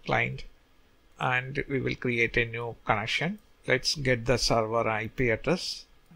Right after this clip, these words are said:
paste it here. Username is administrator, password. Now we can save and connect. We are now logged into the server, so the R D P is working properly.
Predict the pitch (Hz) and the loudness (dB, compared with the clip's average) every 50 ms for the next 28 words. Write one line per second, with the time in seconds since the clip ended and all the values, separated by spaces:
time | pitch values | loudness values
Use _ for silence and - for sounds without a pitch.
0 | - - - - 135 131 127 120 - - 147 131 - - - 127 113 117 143 180 | -20 -12 -2 0 2 2 2 0 0 0 -2 -2 -2 -4 -2 0 2 2 2 2
1 | 220 202 - - _ _ - _ _ - _ - 147 131 123 123 - - 151 131 | 0 -6 -8 -16 _ _ -20 _ _ -20 _ -6 -2 -2 0 0 2 2 2 2
2 | 131 127 127 123 123 123 120 - - 117 117 - - - - 117 117 - - - | 2 -4 -4 -2 -4 -4 -2 0 0 -2 -2 -2 -4 -6 -4 -2 -4 -4 -4 0
3 | - 113 110 107 - 131 143 175 202 - - - - _ - - _ - _ - | 0 0 0 2 2 2 2 2 0 -10 -18 -20 -20 _ -20 -20 _ -20 _ 0
4 | 135 127 120 120 - - - - 139 131 127 127 127 127 120 - - - - - | 2 2 2 2 -2 -4 -4 0 2 2 4 4 2 2 0 -4 -10 -10 -12 -18
5 | - - _ _ _ _ _ _ - 151 139 127 123 127 135 143 143 - - - | -20 -20 _ _ _ _ _ _ -12 -4 0 2 2 4 2 2 0 -2 -8 -8
6 | - 135 131 123 - - - 127 127 127 131 - - _ - _ - - - - | -2 2 2 2 2 4 2 2 2 2 -6 -14 -18 _ -20 _ -8 -4 -2 2
7 | - 135 123 120 117 113 113 110 - 113 117 120 139 - - - - - - _ | 4 4 4 4 2 2 -2 0 0 0 0 0 -2 -6 -8 -12 -12 -12 -20 _
8 | - _ - - _ _ 202 - - - 156 151 143 135 135 139 139 135 135 131 | -20 _ -20 -20 _ _ -20 -20 -16 -8 -4 0 4 6 6 6 6 6 4 0
9 | 135 139 131 123 120 120 127 123 120 123 123 123 123 120 123 113 120 120 113 - | 0 0 0 0 2 2 2 2 2 -2 -4 -4 -2 -2 -2 2 2 2 2 2
10 | - - 113 110 113 120 131 160 196 220 247 - - _ _ - - - - - | 0 0 0 -2 -2 0 2 2 2 2 0 -6 -18 _ _ -20 -20 -20 -20 -20
11 | - - _ _ _ - - - - - - 143 135 131 123 123 127 123 120 120 | -20 -20 _ _ _ -20 -20 -10 -6 -2 0 0 2 4 4 6 4 4 4 2
12 | 127 117 - - 120 117 - - - - - - - 127 117 120 123 113 120 - | -2 -2 0 -2 -2 -2 -2 -2 -2 -2 -2 -4 -8 -8 -4 -2 -2 -2 0 0
13 | 123 123 113 135 180 214 | -2 0 0 0 -2 -2